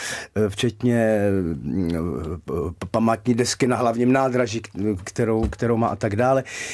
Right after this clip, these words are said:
že tedy vypravil ty vlaky, kde zachránil asi těch č-, čtyři sta nebo šest set těch, těch, těch židovských dětí. Takže to bylo základní povědomí. Co se týká této inscenace Kabaret Vinton,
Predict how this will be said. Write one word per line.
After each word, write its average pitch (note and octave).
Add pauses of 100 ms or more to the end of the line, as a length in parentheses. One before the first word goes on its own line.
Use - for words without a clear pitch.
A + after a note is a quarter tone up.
(180)
že B2 (160)
tedy B2+
vypravil B2
ty A#2+
vlaky, A#2 (680)
kde F#2
zachránil G2
asi F#2+
těch F#2
č-, - (280)
čtyři F#2+
sta G2
nebo F2+
šest -
set G2
těch, F#2+ (400)
těch, G#2 (140)
těch A#2+
židovských A#2
dětí. G#2+ (280)
Takže C3+
to D3+
bylo D#3
základní D3+
povědomí. A#2+
Co C#3+
se F#3+
týká F3
této E3
inscenace C#3+
Kabaret D3+
Vinton, G#2